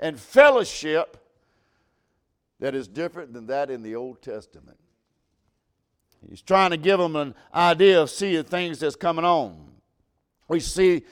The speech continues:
he said the atonement is required. And he said for the,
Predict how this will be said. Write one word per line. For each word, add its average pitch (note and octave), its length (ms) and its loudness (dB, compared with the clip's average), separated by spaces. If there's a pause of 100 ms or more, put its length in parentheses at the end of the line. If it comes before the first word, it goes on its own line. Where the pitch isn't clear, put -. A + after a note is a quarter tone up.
(140)
he D#3+ 120 -8
said F#3 280 -2
the E3 100 2
atonement F#3+ 540 0
is D3+ 140 -6
required. D#3+ 680 4 (240)
And C3+ 340 -12 (420)
he D3 140 -4
said D#3+ 380 4
for D3 100 -4
the, C#3 140 -2